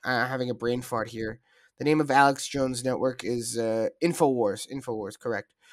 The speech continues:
They're saying that Bolsonaro was cheated out of the election. Could very well be true. I don't know. However, this was also not smart of him to insinuate that he might lose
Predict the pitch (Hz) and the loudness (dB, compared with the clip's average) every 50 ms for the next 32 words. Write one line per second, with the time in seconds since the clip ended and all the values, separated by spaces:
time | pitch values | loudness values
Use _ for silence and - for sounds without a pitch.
0 | - - _ _ _ _ 143 147 165 175 180 175 - 196 180 170 170 165 160 160 | -20 -20 _ _ _ _ 4 6 8 8 8 6 6 8 8 8 8 6 4 6
1 | 160 151 147 143 135 - 156 160 160 156 160 151 143 139 135 135 135 135 135 131 | 6 6 6 6 4 4 6 6 6 6 4 6 6 6 8 8 8 8 10 8
2 | 131 135 139 139 117 - 123 135 135 - - - - - 151 139 135 127 117 120 | 8 8 6 2 0 0 -2 -2 -2 -4 -8 -8 -2 0 0 2 4 4 4 4
3 | 117 117 120 117 117 107 110 - - 113 113 123 - _ _ _ _ _ - _ | 4 2 2 0 0 0 -2 -6 -10 -12 -12 -14 -18 _ _ _ _ _ -20 _
4 | _ - - 339 320 269 294 277 262 254 233 220 196 202 175 - - 156 135 110 | _ 4 4 6 8 8 8 10 10 10 8 6 6 2 -2 -4 -4 -4 -4 -4
5 | 85 - _ _ _ _ _ 160 185 196 196 190 180 170 165 202 247 254 _ _ | -6 -10 _ _ _ _ _ 8 8 10 10 8 6 6 4 4 2 -2 _ _
6 | _ _ _ _ _ _ _ _ _ _ - 196 202 214 233 240 220 202 214 220 | _ _ _ _ _ _ _ _ _ _ 6 6 8 10 10 10 8 8 6 4
7 | 233 233 - _ _ _ _ _ _ _ _ _ _ _ _ _ - 175 196 247 | 4 2 0 _ _ _ _ _ _ _ _ _ _ _ _ _ 0 4 6 6
8 | 240 - 262 226 254 - 320 302 - 330 311 269 254 240 - - - 226 220 220 | 6 6 4 6 8 8 8 6 4 2 6 6 6 6 6 2 2 6 6 6
9 | 214 208 196 214 202 202 - - 202 - - 202 190 - 220 220 214 208 190 185 | 6 4 2 -2 -2 -4 -4 -6 -6 -4 -4 -4 -2 0 0 0 2 4 4 4
10 | 180 180 180 170 170 175 165 160 156 160 160 151 - _ _ _ _ 123 135 143 | 4 4 4 4 4 4 4 6 6 6 6 4 0 _ _ _ _ -4 0 2
11 | 143 135 120 104 104 110 - - - | 2 2 2 0 -4 -6 -8 -10 -12